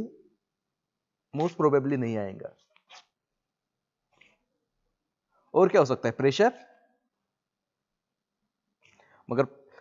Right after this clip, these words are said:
प्रेशर अगर मैं चेंज करूंगा तो सपोज, सपोज कि यहाँ पे मेरा एक गैस था, इसको मैंने कंप्रेस करना शुरू कर दिया तो प्रेशर बढ़ जाएगा इसके ऊपर,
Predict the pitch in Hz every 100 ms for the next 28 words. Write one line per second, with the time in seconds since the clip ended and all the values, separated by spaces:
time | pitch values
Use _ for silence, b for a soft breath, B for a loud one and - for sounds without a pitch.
0 | b _ 139 143 185 185 175 180 185 156
1 | 156 160 147 120 123 131 139 165 165 -
2 | _ _ - 139 165 - 165 139 131 139
3 | 165 190 - _ _ _ _ _ _ 127
4 | 131 147 147 - 147 131 127 127 - 160
5 | 240 - - 147 - 190 185 190 160 139
6 | 151 - 143 135 131 113 107 98 87 98
7 | _ _ _ _ _ _ _ _ _ _
8 | - 127 131 143 151 151 156 165 170 160
9 | 165 160 160